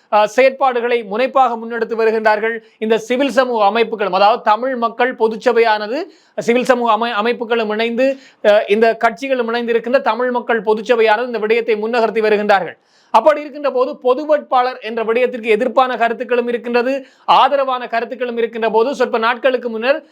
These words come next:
இந்த பொது வேட்பாளரை ஆதரித்த தமிழ் தேசிய கட்சிகளே-, தமிழ் தேசிய கட்சிகளுக்கு எதிராகவும் விமர்சனங்கள் முன்வைக்கப்பட்டிருந்தது. காரணம் என்னவென்று பார்க்கின்ற போது, ரணில் விக்ரமசிங்கே,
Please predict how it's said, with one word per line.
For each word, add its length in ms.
இந்த 180
பொது 300
வேட்பாளரை 500
ஆதரித்த 640
தமிழ் 300
தேசிய 320
கட்சிகளே-, 720
தமிழ் 280
தேசிய 320
கட்சிகளுக்கு 500
எதிராகவும் 640
விமர்சனங்கள் 720
முன்வைக்கப்பட்டிருந்தது. 800
காரணம் 420
என்னவென்று 260
பார்க்கின்ற 380
போது, 240
ரணில் 300
விக்ரமசிங்கே, 540